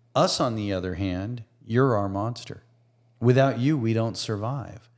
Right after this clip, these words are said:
And so you are very important, critical, in fact,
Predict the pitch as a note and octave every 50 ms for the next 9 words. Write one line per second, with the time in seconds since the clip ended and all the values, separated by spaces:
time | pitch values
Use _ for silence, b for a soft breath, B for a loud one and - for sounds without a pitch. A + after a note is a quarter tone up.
0 | b b b b b b b b - C3+ C3 B2 B2 A2 - - - D3 C3+ B2+
1 | B2+ A#2+ A#2 A2+ A2+ A2 G#2+ G#2+ G#2+ G#2 A2 G#2+ G#2+ B2+ D3 D3 C3 B2 A#2 A2+
2 | A2 G#2+ G2+ F#2 F2 G2 A2 B2 D3 D3+ C3+ A2+ G2 F#2 F2 E2+ - - F#2 F2+
3 | F2+ G2 F#2 - - - F#3+ G#3 G#3 - - - F2 F2+ F2+ F2 F2+ F2 - G2
4 | F2 C#2 - - - _ -